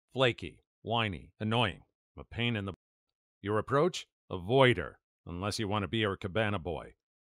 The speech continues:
Drink, mixed drinks. Personality, older, more refined, high maintenance, has very picky taste, knows exactly what she wants. Your approach? You won't have to approach her. If she's interested, she'll send you a drink.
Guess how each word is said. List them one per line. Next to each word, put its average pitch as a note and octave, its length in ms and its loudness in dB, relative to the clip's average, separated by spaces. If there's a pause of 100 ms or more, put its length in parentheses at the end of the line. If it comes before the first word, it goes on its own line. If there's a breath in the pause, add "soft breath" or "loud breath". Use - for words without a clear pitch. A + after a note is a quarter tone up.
Drink, A2 380 2 (340)
mixed D3 320 2
drinks. - 440 -2 (360)
Personality, A#2 720 2 (340)
older, A#2 500 2
more C3+ 240 0
refined, G#2+ 600 -2 (280)
high C3 140 2
maintenance, A2 640 -4 (160)
has F2+ 160 -6
very A#2+ 400 2
picky A2+ 340 -2
taste, - 460 -2 (120)
knows A2+ 280 -4
exactly G2+ 720 -2
what F#2+ 200 -4
she G2 160 -4
wants. E2+ 520 -6 (340)
Your D3+ 220 6
approach? B2+ 520 0 (360)
You A2+ 120 2
won't D#3+ 340 2
have A#2+ 200 4
to G#2+ 140 0
approach F#2+ 340 0
her. D2 220 -10 (340)
If G#2+ 100 -4
she's G3 260 4
interested, B2+ 600 2 (200 soft breath)
she'll G#3 260 4
send E3+ 260 4
you C3+ 240 6
a G#2 60 2
drink. E2+ 400 -6